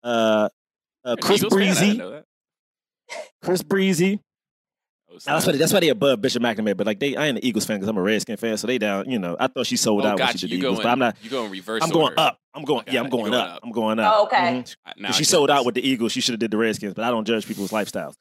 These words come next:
Speaker 1: You know what I'm saying?
Speaker 3: Woo!
Speaker 1: Chris Breezy, <laughs> Chris Breezy, um, Rihanna,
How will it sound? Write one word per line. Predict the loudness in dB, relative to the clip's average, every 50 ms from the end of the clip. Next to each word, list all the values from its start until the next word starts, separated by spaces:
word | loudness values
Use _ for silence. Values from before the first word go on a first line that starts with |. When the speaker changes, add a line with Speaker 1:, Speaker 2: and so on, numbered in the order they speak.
| _ _ -6
Speaker 1:
You | -4 -2
know | 0 2
what | 4
I'm | 4
saying? | 4 4 4
Speaker 3:
Woo! | 0 -4 -12 -8 -4
Speaker 1:
Chris | -2 -2 -2
Breezy, | 0 0 2 2 2 2 2 4 4 4 4 4 2
<laughs> | 2 0 2 2 2 2 2 2 2 0 0 -2 -6 -10 -10 -10 -10 _ _ _ _ _ -20 -20 -8 -4
Chris | -2 -2 0
Breezy, | 2 2 2 2 2 2 0 0 -2 _ _ _ _
um, | -6 -4 -4 -2 0
Rihanna, | 0 2 4 4 4 4 4 2 2